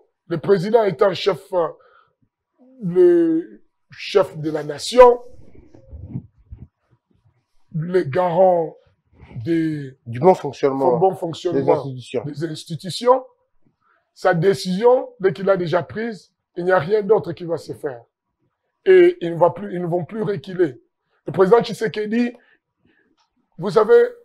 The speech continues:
Speaker 1: il faut étudier une personne pour le comprendre. Le fait qu'il a déjà avancé sur ses chemins ici,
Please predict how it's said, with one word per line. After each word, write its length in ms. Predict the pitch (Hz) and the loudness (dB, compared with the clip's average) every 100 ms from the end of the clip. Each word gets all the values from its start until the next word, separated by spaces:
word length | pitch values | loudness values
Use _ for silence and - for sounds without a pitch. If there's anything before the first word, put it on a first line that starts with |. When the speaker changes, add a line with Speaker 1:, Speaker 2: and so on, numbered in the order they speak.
| _ _ _ _ _ _ _ _ _ _ _ | _ _ _ _ _ _ _ _ _ _ _
Speaker 1:
il 80 | 202 | -8
faut 200 | 190 269 | -4 -2
étudier 460 | 214 - 190 170 214 | -2 -4 -8 -2 -2
une 120 | 190 | -2
personne 440 | 185 170 - 196 | -6 -6 -4 -6
pour 160 | 180 185 | -6 -10
le 120 | 160 | -10
comprendre. 540 | 156 147 - 160 131 - _ _ _ _ _ _ _ _ _ _ _ _ _ _ _ _ _ _ _ _ _ _ _ - | -10 -12 -12 -12 -14 -20 _ _ _ _ _ _ _ _ _ _ _ _ _ _ _ _ _ _ _ _ _ _ _ -8
Le 140 | 165 | -6
fait 220 | 170 240 240 | 4 4 4
qu'il 120 | 226 | -2
a 80 | 220 | -2
déjà 240 | 208 226 | 2 2
avancé 380 | 208 196 196 220 | 2 -2 -4 -8
sur 180 | - 214 | -8 -6
ses 120 | 202 | -6
chemins 340 | - 220 220 | -6 -8 -6
ici, 320 | 214 160 220 | -8 -8 -12